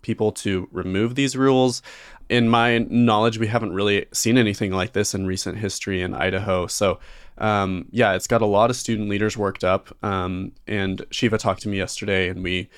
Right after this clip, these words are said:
kind of went over some of the questions that I had about this, and he was, yeah, pretty upset about it.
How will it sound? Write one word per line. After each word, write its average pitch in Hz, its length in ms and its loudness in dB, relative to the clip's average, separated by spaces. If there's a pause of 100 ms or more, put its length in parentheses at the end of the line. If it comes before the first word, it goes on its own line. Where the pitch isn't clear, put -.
(260)
kind 117 160 2
of 98 60 0
went 101 160 0
over 95 140 -2
some 104 160 -2
of 92 60 0
the 95 60 0
questions 113 420 0
that 107 100 2
I 95 60 2
had 101 240 0
about 135 220 0
this, 165 260 2
and 110 140 0
he 107 160 0
was, 101 420 0 (280)
yeah, 110 180 4 (200)
pretty 120 180 2
upset 98 240 0
about 80 180 0
it. - 100 -8